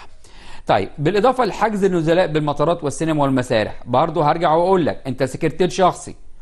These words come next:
وبتشوفها كتير جدا في التلفزيون، في بعض الافلام يرفع السماعه ويقول له "احجز لي في طياره الساعه كذا، احجز لي في سينما كذا". يعني انا بكلفك ببعض المهام، ودي من مهام وظيفتك انت كموظف استعلامات ان انت هتقوم بتنفيذها وتلبيه رغبه العميل بتاعنا.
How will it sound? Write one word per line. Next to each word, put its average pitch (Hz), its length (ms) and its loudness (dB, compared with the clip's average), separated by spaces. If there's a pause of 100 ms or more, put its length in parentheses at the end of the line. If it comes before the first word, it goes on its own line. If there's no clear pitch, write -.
وبتشوفها 135 440 0
كتير 170 200 0
جدا 180 300 2
في 143 100 -6
التلفزيون، 135 400 -6
في - 140 -12
بعض 139 220 0
الافلام 147 440 -2 (240)
يرفع 160 380 2
السماعه 160 380 2
ويقول 165 140 -2
له 156 80 0
"احجز 160 320 0
لي 170 100 0
في - 60 -10
طياره 156 320 2
الساعه 139 240 -2
كذا، 139 280 0
احجز 135 320 0
لي 175 100 2
في - 60 -4
سينما 165 280 -2
كذا". 143 240 -2 (240)
يعني 117 300 0
انا 156 120 2
بكلفك 151 540 2
ببعض 139 400 2
المهام، 143 480 0 (280)
ودي 117 260 0
من 160 180 2
مهام 185 260 2
وظيفتك 175 440 2
انت 151 160 -2
كموظف 131 480 0
استعلامات 117 560 -2
ان 123 100 -2
انت 131 140 -2
هتقوم 170 340 -2
بتنفيذها 139 640 -2 (240)
وتلبيه 120 520 0
رغبه 131 320 0 (140)
العميل 120 380 2
بتاعنا. - 380 -10